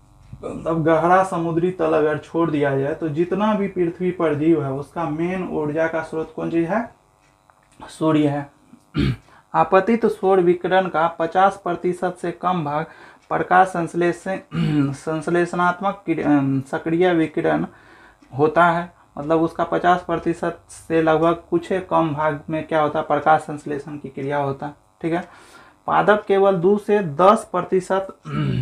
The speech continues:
प्रकाश संश्लेषण सक्रिय विकिरण का उपयोग करते हैं,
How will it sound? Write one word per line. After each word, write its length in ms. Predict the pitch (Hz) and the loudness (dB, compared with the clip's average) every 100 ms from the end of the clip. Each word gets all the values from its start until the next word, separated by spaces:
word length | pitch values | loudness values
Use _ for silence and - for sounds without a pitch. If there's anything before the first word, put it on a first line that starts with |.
| 113 _ _ _ _ _ _ _ - 156 | -6 _ _ _ _ _ _ _ -6 -2
प्रकाश 340 | 156 170 175 | 2 4 4
संश्लेषण 560 | 175 165 170 170 185 175 | 2 -4 0 -2 -2 -4
सक्रिय 420 | 160 160 165 170 | -4 0 2 2
विकिरण 440 | 156 151 160 165 | 0 0 0 2
का 180 | 160 160 | 2 2
उपयोग 440 | - 135 160 165 160 | 0 -2 0 0 0
करते 280 | 147 147 | -4 -4
हैं, 80 | 147 | -10